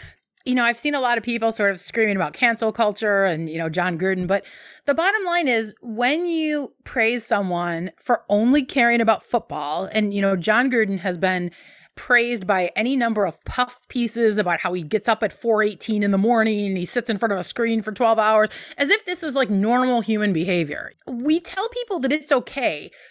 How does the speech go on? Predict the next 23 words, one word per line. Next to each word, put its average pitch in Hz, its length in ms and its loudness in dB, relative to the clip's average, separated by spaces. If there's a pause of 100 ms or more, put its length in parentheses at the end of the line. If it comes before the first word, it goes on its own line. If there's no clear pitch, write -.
(240)
to 277 100 -2
care 220 460 0
only 269 260 4
about 214 260 -2
football 185 300 -2
and 147 100 -6
have 190 140 -2
that 196 180 2
be 196 80 -8
your 175 140 -4
life, 156 320 -8
or 196 60 -6
care - 260 -2
only 277 200 6
about 214 220 2
baseball 175 380 -4
and 160 100 -6
have 156 160 -6
that 196 220 0
be 185 80 -4
your 170 180 -2
life. 160 280 -6 (600)
And 294 260 2